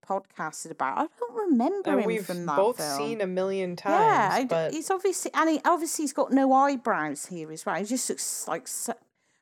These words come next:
Speaker 1: with the greatest
Speaker 2: Psychotic.
Speaker 1: respect, but he looks like a fucking nutcase. He is brilliant.
Speaker 2: He does. And I, so he's also in an-, another, you know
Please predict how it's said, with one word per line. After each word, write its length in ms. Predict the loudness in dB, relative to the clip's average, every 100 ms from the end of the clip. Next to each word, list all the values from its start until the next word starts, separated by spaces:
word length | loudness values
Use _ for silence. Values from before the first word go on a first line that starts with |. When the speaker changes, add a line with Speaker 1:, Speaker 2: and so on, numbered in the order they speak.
| -12
Speaker 1:
with 100 | -10
the 100 | -10 _ _ -14
greatest 540 | -2 2 4 4 4 2
Speaker 2:
Psychotic. 240 | 4 4 2
Speaker 1:
respect, 540 | 2 4 2 0 -8
but 100 | -8
he 80 | -6
looks 240 | -8 -8
like 100 | -12
a 40 | -18
fucking 720 | _ -4 -4 -4 -6 -6 -4
nutcase. 840 | -8 -10 -14 -14 -14 -16 -16 -16 _ _ _ _ _ _
He 180 | -8 -6
is 180 | -6 -8 _ -16 -6
brilliant. 240 | -4 0
Speaker 2:
He 40 | 2
does. 420 | 4 2 0 -8 -16 -20 _ _ _ _ _ -4
And 260 | -2 -2 -4 -6
I, 260 | -4 -4 -8 -8
so 200 | -4 -4
he's 320 | -4 -8 -6 0
also 560 | 2 2 0 -2 -2 -4
in 500 | -6 -6 -6 -6 -10 -8
an-, 220 | -6 -6 -4
another, 920 | -4 -2 -2 0 -2 0 0 -2 -4 _ -12
you 160 | -8
know 440 | -4 -2 -2 -4